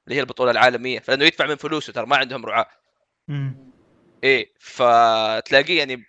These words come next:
Speaker 1: مرة، مرة شيء ينكب وإذا
Speaker 2: آه،
Speaker 1: يجي
Speaker 2: هذه
Speaker 1: هنا.
Speaker 2: حركة معفنة.
Speaker 1: بالضبط، هذا إذا يجي، إذا يجي هنا ومثلًا ما يندفع له حقه، ما هيرجع مرة ثانية، حتى لو إيش.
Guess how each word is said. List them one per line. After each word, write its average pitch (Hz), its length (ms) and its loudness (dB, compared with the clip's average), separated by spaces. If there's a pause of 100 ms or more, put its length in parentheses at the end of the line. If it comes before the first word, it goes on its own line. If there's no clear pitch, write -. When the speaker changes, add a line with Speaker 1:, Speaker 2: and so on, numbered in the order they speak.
Speaker 1:
مرة، 156 280 2
مرة 147 220 0
شيء 135 220 -4
ينكب 135 360 -8
وإذا 113 220 -4
Speaker 2:
آه، 190 120 2
Speaker 1:
يجي 190 100 0
Speaker 2:
هذه 208 160 0
Speaker 1:
هنا. 147 140 -2
Speaker 2:
حركة 196 400 -4
معفنة. 131 560 -12 (600)
Speaker 1:
بالضبط، 208 340 2
هذا 196 160 0
إذا 175 200 0
يجي، 202 260 0
إذا 170 120 -4
يجي 180 420 -4
هنا 139 180 -10 (360)
ومثلًا 151 440 -4
ما 160 200 2
يندفع 170 440 -2
له 151 120 -4
حقه، 147 340 -4
ما 214 220 0
هيرجع 175 320 -2
مرة 131 140 -6
ثانية، 123 340 -2 (400)
حتى 226 280 -2
لو 170 160 2
إيش. - 280 -4